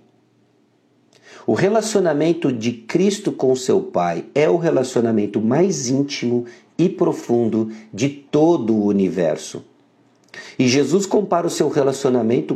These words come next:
com você, com seu relacionamento com o Pai. Olha que encorajador que é isso.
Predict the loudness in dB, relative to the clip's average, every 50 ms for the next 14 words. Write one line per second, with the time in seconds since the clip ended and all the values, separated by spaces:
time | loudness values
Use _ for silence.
0 | -6 -4 0 0 0 0 2 2 0 0 0 0 0 0 0 0 -2 -8 -16 -20
1 | -20 -20 _ _ _ -2 0 0 0 2 0 0 2 2 0 0 0 0 -2 -2
2 | 0 2 2 0 0 -2 -6 -4 -2 -2 -2 -2 -4 -6 -8 -8 -8 -8 -10 -14
3 | -16 -20 _ _ _ _ _ _ _ _ -2 0 2 2 2 2 0 0 2 2
4 | 2 2 2 2 0 -2 0 2 2 2 2 2 0 -2 -4 -4 -4 -6 -10 -14
5 | -16 -16 -18